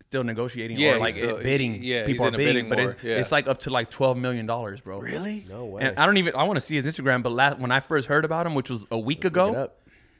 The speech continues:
Speaker 1: it was, he had forty thousand followers.
Speaker 2: Yeah, he only has, like, fifty thousand.
Speaker 1: Oh, so he
Speaker 2: Yeah,
Speaker 1: went up
Speaker 2: yeah.
Speaker 1: ten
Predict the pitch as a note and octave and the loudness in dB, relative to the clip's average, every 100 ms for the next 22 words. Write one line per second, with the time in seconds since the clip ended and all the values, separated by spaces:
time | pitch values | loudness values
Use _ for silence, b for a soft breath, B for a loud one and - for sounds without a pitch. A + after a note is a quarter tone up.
0 | b _ - C3+ A#2+ A2+ D3 C#3 A#2 D3+ | b _ -2 -2 -2 -6 -2 -2 0 0
1 | D3+ D3 C#3 C3+ C3 A#2+ A#2+ D3+ C3+ D#3+ | 2 2 2 2 0 0 2 4 2 0
2 | D3+ C#3 A2+ A#2 - A#2+ - G#2 G#2 G#2 | -2 -2 -2 -6 -6 -8 -10 -12 -12 -12
3 | G#2 G#2 C3+ B2 B2+ C3 B2+ B2 A2+ G#2 | -16 -6 -4 -2 -2 -2 0 -2 -2 -2
4 | A#2 G2+ | -2 -4